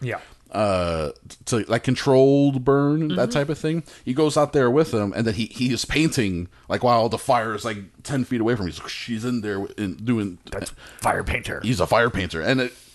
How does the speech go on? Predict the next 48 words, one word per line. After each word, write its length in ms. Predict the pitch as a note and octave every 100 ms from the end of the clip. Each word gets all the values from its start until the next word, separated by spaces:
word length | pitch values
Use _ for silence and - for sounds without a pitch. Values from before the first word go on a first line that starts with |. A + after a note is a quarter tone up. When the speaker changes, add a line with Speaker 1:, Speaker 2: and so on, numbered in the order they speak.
| -
Speaker 2:
at 120 | G#2+
the 100 | A2
end, 80 | F3+
you 80 | D3+
see 120 | B2
the 60 | A#2
paint's 240 | E3 F#3
like, 100 | -
"Wow, 120 | E3 D3+
this 160 | C3+
guy's 180 | - E2
really 200 | F2 G2+
good. 180 | A2 C3 A#2+ C3
Super 280 | - - A#2
talented 360 | - G#2+ G#2 A2+
guy." 160 | C3 B2 - - - -
Uh, 480 | G#2+ A2 A2 G#2 G2+ - - -
you 200 | A2+ B2
got 240 | B2 A#2+ G2+
that. 300 | E3+ F3+ C3+
You 80 | A#2
got 260 | C3 B2
a, 500 | B2 A2+ A2 G#2+ G2+ -
a, 300 | G#2 G2 A2+
a 40 |
bird 320 | A#2+ D#3+ D#3
watcher 480 | D#3 D3 - D3 C#3
guy 220 | D3 C#3+
in 180 | C#3 B2
Georgia. 480 | C#3 D3+ D3 C#3+ C3+
You 140 | A#2+
got 260 | B2+ G#2 A2+
a 60 |
dude 480 | C3 C#3 D#3+ D#3+ D#3
who, 360 | D3 C#3 C3 C3+
like, 300 | C3 B2 C3
manages 600 | B2 B2+ C3+ B2 C3 A#2+
the 140 | A2+ A2+
manatee 680 | B2+ C#3 C3+ - C#3+ C3+
refuge 720 | B2 A#2 - B2+ B2 C3 B2
over 420 | B2 B2 A#2+ A#2+ A2
in 280 | A#2 A2 A2+
the 340 | G#2+ G#2+ A2 - - -
Blue 160 | C3+
Springs 440 | B2+ - C3 C3+ C3+
over 220 | B2+ C3
here. 320 | C3+ C3 B2+
Speaker 1:
Mm-hmm. 240 | G#2 F2